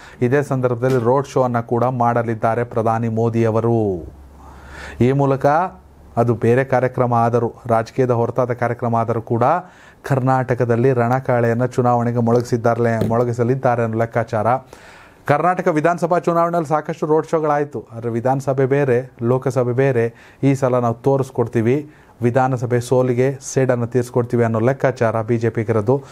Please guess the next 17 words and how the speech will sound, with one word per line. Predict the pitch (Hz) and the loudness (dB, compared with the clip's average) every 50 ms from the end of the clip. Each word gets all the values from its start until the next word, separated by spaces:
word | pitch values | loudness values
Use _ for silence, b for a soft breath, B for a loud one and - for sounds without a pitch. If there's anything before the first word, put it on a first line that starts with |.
| B B B - | B B B -2
ವೀಕ್ಷಕರೇ, | 127 120 120 - 139 147 139 139 | -2 0 0 0 0 0 0 0
ಪ್ರಧಾನಿ | - 123 120 123 123 127 127 | -2 0 0 0 0 2 2
ಮೋದಿ | 123 123 135 139 156 | 0 0 0 0 0
ಮತ್ತು | 151 135 - 127 | -2 0 0 0
ಅಮಿತ್ | 117 117 127 120 | 0 0 -2 -2
ಶಾ | - 135 | 0 0
ಅವರು | 123 120 | 0 0
ಬತ್ತು | 110 117 113 - - 139 135 123 | -2 -4 -4 0 0 2 2 2
ಬೆಂಗಳೂರಿಗೆ | 113 110 110 117 120 123 127 120 | 0 0 2 2 2 2 2 0
ಬಂದು | 117 123 127 123 131 135 139 131 | 0 -2 0 2 2 2 2 0
ಕರ್ನಾಟಕಕ್ಕೆ | 123 117 104 101 113 117 127 120 127 123 120 - | 0 -2 -2 -2 -2 -2 -2 -2 -2 -4 -2 -2
ಬಂದು | 123 120 127 | 0 0 2
ರೋಡ್ | 117 110 117 117 - | 2 2 0 0 0
ಶೋ | - 123 | -2 -2
ಮಾಡಿದ | 120 123 120 120 | 0 0 -2 -2
ತಕ್ಷಣ | 120 123 117 - - 143 139 143 143 - - - - - - - _ - - - - - - - - - - - - - - - - - - - - - - - - - - - | -2 -2 -4 -2 0 0 0 0 -2 -6 -12 -20 -20 -20 -20 -20 _ -20 -20 -20 -20 -20 -20 -20 -20 -20 -20 -20 -20 -20 -20 -20 -20 -20 -20 -20 -20 -20 -20 -20 -20 -20 -2 0
ಅದು | 123 120 117 131 127 | 2 2 4 2 0